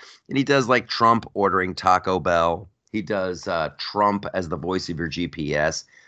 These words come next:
That kid was out there. The Loud Majority people. I've become friends with them. They're just awesome. We're gonna, I'm gonna have Sean on the show. You're, it's just gonna be, it's gonna be fantastic. I think,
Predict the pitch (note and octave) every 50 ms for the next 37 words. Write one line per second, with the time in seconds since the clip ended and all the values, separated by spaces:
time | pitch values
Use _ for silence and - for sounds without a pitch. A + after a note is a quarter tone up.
0 | _ _ _ - E2+ D#2+ A2 A2+ A#2+ A#2+ - - - - E2 C#2+ D2 E2 D#2 D#2
1 | D2 C#2 C#2 C2+ C#2 C#2 C#2 C2+ D#2 G2+ A2 B2 B2+ C3+ C#3+ C3 B2 A2+ G2 G#2+
2 | A2+ A2+ A2 G#2+ F#2+ F2 C#2+ D#2 D#2 D2+ D2 C#2+ C#2+ C#2+ C#2 C#2 _ _ _ _
3 | _ _ _ _ _ _ - B2 A#2+ A2+ C#3 - - - D3+ D#3 D3+ C#3 C#3+ -
4 | - _ _ _ _ _ _ _ _ _ - D#3+ F3+ F#3 G3 E3+ C3+ C3+ D3+ D3+
5 | - F3 F3 E3 D3+ C3+ - - - _ _ _ - D#3+ D#3+ F3 F3+ D3 E3 D#3
6 | C#3 - - - - G#2+ G2+ F#2 G#2 - - - A2 A#2+ B2+ B2+ - _ _ -
7 | G#2+ C3+ D#3 D#3+ C3 B2+ C3 C3+ C3 B2+ C3 B2 A2+ - - B2+ A#2 A2+ A2 G#2+
8 | G2+ G2 F#2+ F2+ - - G#2 F2+ D#2 C#2 B1+ B1+ - _ _ _ F#2 G2+ G#2 G2+
9 | F#2+ A2 A2 G#2+ - - G2 - - A2+ G#2 F#2+ G2+ G2 F#2 F2+ D#2+ - D#2+ -
10 | - G2+ G2 G2 F#2 - F#2 F2+ E2+ - F2+ E2 E2 - - D2 E2 D#2+ F#2 F#2+
11 | -